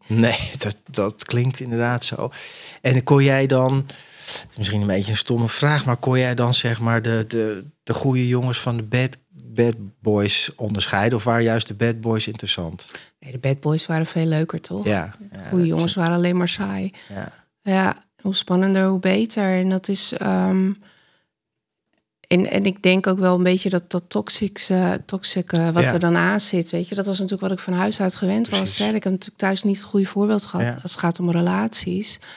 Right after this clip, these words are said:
Speaker 2: En die spanning, ja, dat, dat was, eh,
Speaker 1: Ja.
Speaker 2: dat vond ik wel fijn, want dat was wat ik gewend was.
Speaker 1: Toch is dat, hè, wat jij zegt is, eh, zonder enig oordeel naar wie of wat dan ook, maar dit is gewoon zo standaard hoe dat gaat, dat je gewoon zoekt wat je kent.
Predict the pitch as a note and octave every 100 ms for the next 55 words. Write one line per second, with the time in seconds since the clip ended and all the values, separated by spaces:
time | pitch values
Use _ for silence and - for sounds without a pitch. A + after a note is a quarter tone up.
0 | - - - - _ - F#3 F3+ F3+ F3+
1 | - F#3+ G#3 F#3+ F#3+ G#3 G#3 F3 E3+ E3
2 | - F3 E3+ F3 E3+ - F3 - - G3
3 | G3 F#3 G3+ - - F#3+ G#3 G3+ F#3 F#3+
4 | A#3 A3+ F3+ F#3 G#3 G3+ G3 G3 G3 F#3+
5 | - G#3+ A3 A3 G3+ G3+ - - - -
6 | C3 B2+ - - - - C3 C#3 C#3+ D3
7 | C#3+ D3 C3+ - C#3+ C#3 - - _ -
8 | C3+ C#3 C3+ - D#3 D3 - D#3+ D#3+ C#3
9 | D3+ C#3+ C#3 C3+ C3 B2 C#3+ C3 - D3+
10 | C#3+ A#2+ A2 B2+ C3 D3+ - - C3+ C3+
11 | - F#3 D3+ - - F3+ D#3 A#2+ B2 A2
12 | G#2 - F#3 D3 C3 B2 B2 C3+ B2+ A#2+
13 | - G3+ - B2 A#2+ - - G#3 F3+ -
14 | -